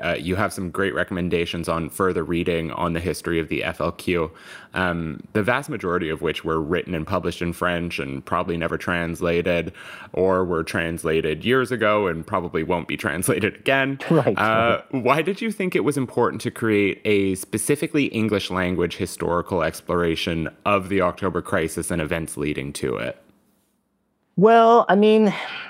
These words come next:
Speaker 2: I, I think, um, it, it was written in English because that's,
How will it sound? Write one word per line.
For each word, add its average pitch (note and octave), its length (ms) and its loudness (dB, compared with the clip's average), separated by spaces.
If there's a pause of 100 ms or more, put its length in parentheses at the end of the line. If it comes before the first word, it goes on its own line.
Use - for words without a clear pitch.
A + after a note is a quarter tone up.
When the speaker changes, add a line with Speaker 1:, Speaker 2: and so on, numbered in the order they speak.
(220)
Speaker 2:
I, F3+ 200 2 (100)
I F3+ 80 6
think, - 500 0 (220)
um, C#3+ 600 6 (760)
it, D3+ 420 2
it E3 100 4
was D#3 200 6
written G#3 320 4
in F#3 140 6
English D3 400 4
because C#3 420 0
that's, B2+ 420 4